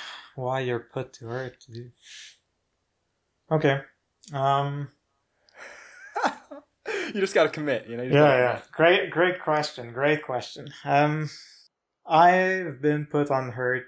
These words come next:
Speaker 1: to enjoy my time here. That would be my <laughs> first thing, you know? Uh, and I enjoy
Speaker 2: Sure.
Speaker 1: doing science. As to the contribution, uh, I'm currently set on the path to become an academic researcher myself and to,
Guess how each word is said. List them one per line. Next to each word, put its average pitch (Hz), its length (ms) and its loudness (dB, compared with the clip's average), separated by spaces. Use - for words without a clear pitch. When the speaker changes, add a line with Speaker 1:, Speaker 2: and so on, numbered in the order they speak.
Speaker 1:
to 127 120 -6
enjoy 127 640 0
my 117 140 -2
time 117 500 -6
here. 123 540 -4
That 120 180 -6
would 117 160 -10
be 120 120 -8
my 120 160 0
<laughs> - 160 -2
first 147 260 4
thing, 123 360 -2
you 123 120 -8
know? 120 160 -6
Uh, 131 40 -8
and 131 100 0
I 135 120 4
enjoy 139 340 2
Speaker 2:
Sure. 120 80 0
Speaker 1:
doing 117 240 0
science. 117 540 -6
As - 180 2
to 196 100 2
the 190 140 2
contribution, 139 920 -2
uh, 131 40 -10
I'm 127 480 -2
currently 131 460 -2
set 120 380 -2
on 117 380 -4
the 113 80 -2
path 120 400 0
to 117 240 -4
become 117 300 -4
an 113 80 -4
academic 113 480 -4
researcher 127 420 -6
myself 123 580 2
and 113 160 -8
to, 113 400 -6